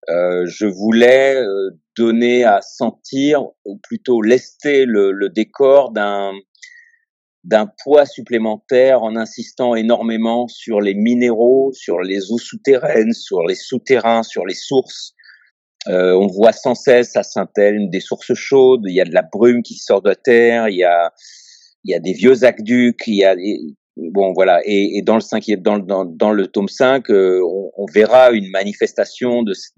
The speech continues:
de, de ce qu'on appelait autrefois l'arché, c'est-à-dire les, les pouvoirs primordiaux. Et pour moi, c'est ça le thème de l'eau, c'est, euh, et qui va avec le souterrain aussi. C'est une sorte de, de puissance mythologique à l'œuvre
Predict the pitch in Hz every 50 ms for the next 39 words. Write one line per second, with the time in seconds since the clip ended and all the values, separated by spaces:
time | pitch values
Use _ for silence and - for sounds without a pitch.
0 | _ 87 85 78 _ _ _ - - 90 87 - - 82 80 78 - - 92 87
1 | - - - - 92 87 92 85 - - - - 110 98 90 - - - - 82
2 | 76 73 82 80 76 78 76 76 76 76 - 85 82 80 - - - - 95 92
3 | 92 90 90 90 90 82 - _ _ - - - - - - - - - _ _
4 | _ _ _ _ - - - - - 113 113 120 120 131 127 - - 117 - -
5 | 135 117 104 98 85 - 95 90 87 87 87 82 82 82 80 - - - - -
6 | 85 82 85 85 85 82 82 82 82 80 80 78 65 92 98 95 - - - 101
7 | 110 117 120 117 104 110 101 107 104 - - 110 - 117 101 98 104 98 85 78
8 | 78 - - 85 - - 90 87 90 - - 117 107 92 95 90 - - _ -
9 | - - - 120 113 - 147 135 123 - - 113 107 - 113 110 110 110 107 98
10 | 117 127 135 - - - - 107 104 104 110 113 107 - -